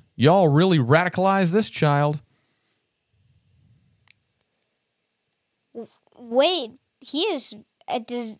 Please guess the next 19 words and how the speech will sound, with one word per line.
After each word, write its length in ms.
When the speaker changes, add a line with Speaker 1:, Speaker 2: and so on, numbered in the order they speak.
Speaker 2:
he 320
thinks 420
California 1040
<laughs> 180
is 180
better 340
than 160
Florida? 600
Speaker 1:
Mm-hmm. 280
Speaker 2:
Oh 200
my. 280
Look, 260
Newsom, 720
or, 140
like, 180
Newt-, 640
Newsom, 440
right? 300
Speaker 1:
Newsom. 420